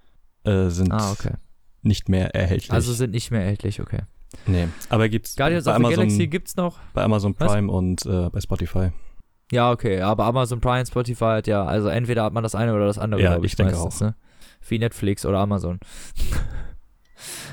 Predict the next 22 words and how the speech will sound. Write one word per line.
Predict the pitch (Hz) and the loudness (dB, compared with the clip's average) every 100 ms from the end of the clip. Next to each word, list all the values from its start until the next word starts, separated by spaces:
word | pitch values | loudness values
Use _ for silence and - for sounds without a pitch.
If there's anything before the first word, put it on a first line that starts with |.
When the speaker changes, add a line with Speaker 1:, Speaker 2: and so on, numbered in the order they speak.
| 104 | -2
Speaker 2:
Äh, | 127 127 - 135 135 135 | 0 2 2 2 4 2
äh, | 104 | 0
Guardians | - 156 175 160 | 0 0 2 0
of | 139 | 0
the | |
Galaxy | 143 190 - 175 | 0 0 0 0
gibt's, | 170 - - | 0 -2 -4
äh, | 123 123 117 | 0 2 2
noch | 113 | 0
als | 110 120 | -2 -2
Platte, | - 139 175 185 180 139 151 139 | -2 -2 0 0 0 0 0 0
äh, | |
wenn | 139 | -2
man | 147 | -2
sich | 131 | -4
die | 143 | -4
Deluxe-Edition | 135 165 208 - 131 120 - 123 120 | 0 0 0 -2 -2 -2 0 0 2
holt, | 143 139 | 0 0
was | 127 | -4
ich | - | -4
gemacht | 127 143 - | -4 -2 0
hab, | 165 175 | -2 -2